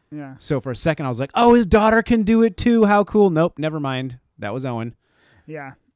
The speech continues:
Speaker 2: And it was just, they sh-, they shouldn't have drawn it like that, 'cause it, it made you, it didn't, it doesn't really matter.
Speaker 1: It
Speaker 2: I,
Speaker 1: doesn't
Speaker 2: they don't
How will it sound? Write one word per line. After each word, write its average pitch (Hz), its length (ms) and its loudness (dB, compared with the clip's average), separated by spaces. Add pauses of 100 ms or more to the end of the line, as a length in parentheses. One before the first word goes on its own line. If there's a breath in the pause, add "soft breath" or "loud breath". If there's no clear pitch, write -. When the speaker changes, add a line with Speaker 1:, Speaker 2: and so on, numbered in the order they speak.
(160)
Speaker 2:
And 185 100 2
it 190 40 0
was 175 120 -2
just, 165 240 0
they 147 160 2
sh-, - 240 -14
they 123 160 -6
shouldn't 117 200 -12
have 95 60 -10
drawn 95 180 -12
it 82 60 -20
like 87 180 -18
that, 92 260 -14
'cause 107 180 -12
it, - 220 -16
it 117 160 -10
made 117 180 -8
you, 104 180 -12 (360)
it 208 160 -8
didn't, 135 320 -2
it 147 120 -8
doesn't 120 240 -6
really 95 200 -14
matter. 85 320 -16
Speaker 1:
It 190 80 -8
Speaker 2:
I, - 20 -4
Speaker 1:
doesn't 226 200 -2
Speaker 2:
they 143 40 -6
don't 120 160 -10